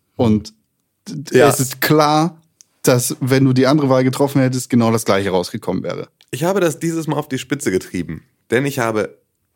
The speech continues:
Speaker 2: diese Episode angemacht auf meinem Fernseher und habe mich an meinen Rechner gesetzt und habe so halb, halb, halb dieses Spiel verfolgt und mir die Geschichte erzählen lassen und halb,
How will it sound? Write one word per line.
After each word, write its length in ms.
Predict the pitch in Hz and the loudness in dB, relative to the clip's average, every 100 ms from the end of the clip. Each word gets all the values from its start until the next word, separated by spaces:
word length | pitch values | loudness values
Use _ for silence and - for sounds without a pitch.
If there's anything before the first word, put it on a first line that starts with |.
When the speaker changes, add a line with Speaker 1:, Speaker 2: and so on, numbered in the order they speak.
| _ _ _ - | _ _ _ -8
Speaker 2:
diese 280 | 107 107 | -4 -2
Episode 540 | 117 110 101 98 92 - | -2 -4 -2 0 0 -2
angemacht 640 | 95 117 139 220 - _ _ _ _ _ _ _ - | -4 -2 -2 -4 -8 _ _ _ _ _ _ _ -4
auf 180 | 107 90 | -2 0
meinem 200 | 92 90 | -2 -2
Fernseher 560 | 90 90 92 123 254 - _ _ _ _ _ _ | -4 -6 -2 -2 -2 -8 _ _ _ _ _ _
und 80 | 104 | -4
habe 100 | 120 | -2
mich 140 | 131 | -2
an 80 | 123 | -2
meinen 140 | 113 107 | 0 -2
Rechner 260 | 95 - | -4 -6
gesetzt 500 | - - - - - _ _ _ _ _ _ | -10 -10 -12 -18 -20 _ _ _ _ _ _
und 180 | 95 98 | -6 -2
habe 260 | 131 131 113 | 0 0 2
so 400 | 120 123 - - - - | 2 2 0 -8 -16 -2
halb, 420 | 135 143 - - | 0 0 -4 -2
halb, 380 | 131 110 - - _ _ _ _ - - - | 2 2 0 -10 _ _ _ _ -14 -10 0
halb 320 | 127 160 - | 2 0 -4
dieses 340 | 104 104 101 - | -8 -6 -6 -8
Spiel 340 | - 135 175 | -4 0 0
verfolgt 520 | 175 160 175 180 175 | 0 -4 0 0 0
und 80 | 120 | -2
mir 80 | 113 | -2
die 80 | 101 | -2
Geschichte 340 | 107 170 170 | -4 -6 -2
erzählen 380 | 143 143 156 147 | -4 -2 -4 -2
lassen 220 | 143 - | -4 -4
und 280 | - 101 - | -8 -8 -4
halb, 320 | 131 139 - | -2 -2 -8